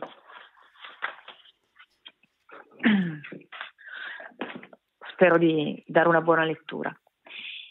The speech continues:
I lamantini erano là, danzavano davanti a lei, morbidi, flessuosi, dentro un pezzo di oceano racchiuso in una vasca, gigantesca.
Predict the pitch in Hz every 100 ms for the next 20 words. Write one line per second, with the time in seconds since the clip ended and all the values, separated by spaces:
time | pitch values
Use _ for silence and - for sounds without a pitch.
0 | _ _ - 226 220 233 247 247 294 233
1 | 185 185 156 170 - 170 180 180 214 202
2 | 190 180 185 185 190 170 156 160 180 -
3 | 196 170 160 165 160 147 170 - 180 151
4 | 151 - _ - - - 202 208 220 220
5 | 208 175 - 175 185 190 208 214 226 196
6 | 175 - 185 185 175 170 165 135 - -
7 | 151 - _ 190 196 185 180 - - -
8 | -